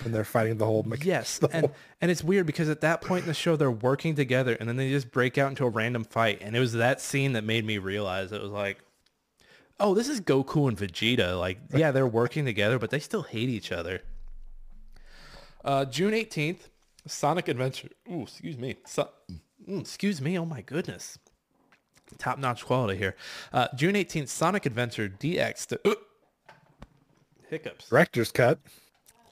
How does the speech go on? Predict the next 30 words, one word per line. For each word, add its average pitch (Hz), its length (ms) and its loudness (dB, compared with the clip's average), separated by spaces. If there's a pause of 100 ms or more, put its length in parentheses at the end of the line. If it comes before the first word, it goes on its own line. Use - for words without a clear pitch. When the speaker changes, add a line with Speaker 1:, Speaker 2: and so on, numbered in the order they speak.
Speaker 2:
They 135 140 4
never 147 360 4
tell 156 300 4
you. - 120 2
This 147 200 2
is, 160 180 -2 (100)
if 131 120 -2
I 151 100 4
keep - 240 -6
this 147 160 -2
in 180 360 -6
the 117 80 -2
podcast, - 580 -4
this 117 120 -6
will 120 80 -6
be 117 100 -2
the 107 120 -4
director's 107 380 -2
cut 110 140 -4
of 101 80 -2
the 98 80 -6
podcast. 98 520 -2 (400)
June 208 240 0
eighteenth, 202 480 -2
Sonic 170 360 -2
Adventure 143 420 -2
D 131 240 -2
X 113 220 -4
director's 107 600 -4
cut. - 400 -6